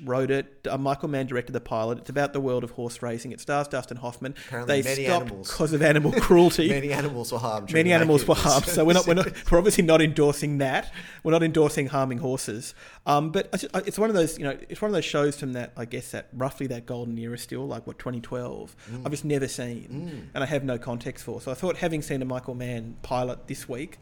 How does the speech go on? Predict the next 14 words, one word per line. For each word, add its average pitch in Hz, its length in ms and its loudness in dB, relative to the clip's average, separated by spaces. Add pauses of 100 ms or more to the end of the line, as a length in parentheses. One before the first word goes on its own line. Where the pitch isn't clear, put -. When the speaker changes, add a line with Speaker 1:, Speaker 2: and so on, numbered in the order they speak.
Speaker 2:
Yeah. 180 300 -10
Speaker 1:
it 147 80 -8
could 151 120 -4
be 135 80 -2
useful 131 220 -6
to - 40 -8
do 131 100 -4
one 120 140 -6
for 120 160 -6
Archive 120 320 -8
Corner 120 220 -10
Speaker 2:
Okay. 214 140 -16
Speaker 1:
next - 160 -12
week. 135 160 -6